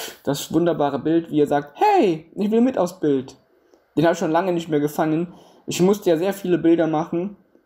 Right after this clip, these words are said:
und deswegen, ja, ein seltener Gast. Aber ja, habt ihr da schon die Medaille auf Gold? Lasst es mich wissen, ich habe noch gar nichts auf Gold von der Medaille, weil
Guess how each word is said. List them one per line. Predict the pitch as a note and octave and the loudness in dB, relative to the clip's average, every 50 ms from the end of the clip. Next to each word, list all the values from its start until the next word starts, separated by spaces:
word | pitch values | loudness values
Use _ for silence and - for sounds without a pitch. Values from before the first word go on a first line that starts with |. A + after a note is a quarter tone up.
| _ _ _ _ _ _ - | _ _ _ _ _ _ 0
und | C#3+ D3+ D3 C#3+ D3 D3 C#3+ - - - - _ _ _ _ _ - | 2 4 4 2 2 -2 -4 -8 -14 -20 -20 _ _ _ _ _ 0
deswegen, | D3 D3 D3 - D3 D3+ D3+ D#3 D#3 D#3+ E3 - - | 0 0 0 -2 -2 -2 0 0 -2 -4 -6 -10 -6
ja, | - C#3+ A#2 - - - _ _ _ _ _ _ _ _ _ _ _ _ - - | -2 -2 -2 -2 -2 -10 _ _ _ _ _ _ _ _ _ _ _ _ -2 0
ein | E3 C#3+ | 0 2
seltener | D#3+ F3 G#3 F3+ A3 F3 D3+ | 2 2 0 0 -2 -2 0
Gast. | D3+ D3+ D#3 F3+ - - - - | 0 0 0 0 -2 -8 -6 -4
Aber | B2+ C3+ D3+ E3 | -2 -2 0 2
ja, | E3+ C3 G#2+ - - | 2 2 0 0 -2
habt | A3 G#3+ - - | -4 -4 -2 0
ihr | A#3 A3 | 2 2
da | G#3 G3+ | 2 0
schon | - A3 F#3+ | 0 -4 -4
die | F#3+ | -4
Medaille | F#3 F#3 G3+ G#3 G3 E3+ | -2 0 0 0 2 0
auf | D#3 D#3 | -2 -2
Gold? | - - - D3+ C3 B2+ | -2 -2 -2 -2 -4 -6
Lasst | C#3 - D#3 E3 E3+ - | -6 -2 -2 -2 -4 -4
es | - | -4
mich | F3+ F3 E3+ | -4 -2 2
wissen, | F3 F3+ F3 - D3 | 2 0 0 0 -4
ich | D3 - | -2 -2
habe | E3+ - D#3 | -4 -2 -2
noch | D3 C3 | -4 0
gar | C#3+ C#3 C3+ C3+ | 0 0 2 2
nichts | B2+ A#2+ - F#2+ | 0 -4 -6 -10
auf | B2 B2 - | -10 -6 -2
Gold | A2 A#2+ B2 | -2 -2 -2
von | B2 C3 A#2+ | -2 -2 0
der | B2 B2 | 0 0
Medaille, | A#2+ A2+ A#2+ A#2 C3 C3+ A#2+ B2 | 0 2 2 2 2 2 2 2
weil | B2+ B2+ B2+ B2 B2+ | 2 2 2 0 -2